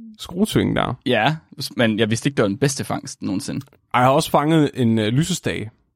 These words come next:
Speaker 2: At den er god.
Speaker 1: Den står på vores bord. Den er rigtig grim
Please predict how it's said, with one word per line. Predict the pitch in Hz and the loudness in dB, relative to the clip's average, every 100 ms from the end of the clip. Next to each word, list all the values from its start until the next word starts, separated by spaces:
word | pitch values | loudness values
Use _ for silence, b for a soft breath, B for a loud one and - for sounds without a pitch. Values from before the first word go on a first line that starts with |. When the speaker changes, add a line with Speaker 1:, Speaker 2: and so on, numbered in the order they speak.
| _ _ - | _ _ -12
Speaker 2:
At | - | 0
den | 147 151 | 2 2
er | |
god. | 120 110 - _ _ - | 0 -4 -6 _ _ 0
Speaker 1:
Den | 131 | 0
står | - 160 | 4 2
på | 120 | 2
vores | 110 107 - | -4 -6 -2
bord. | 139 107 - | 0 0 -2
Den | 110 | -4
er | 113 | -2
rigtig | 131 - | -4 -6
grim | - 104 104 | -6 -4 -4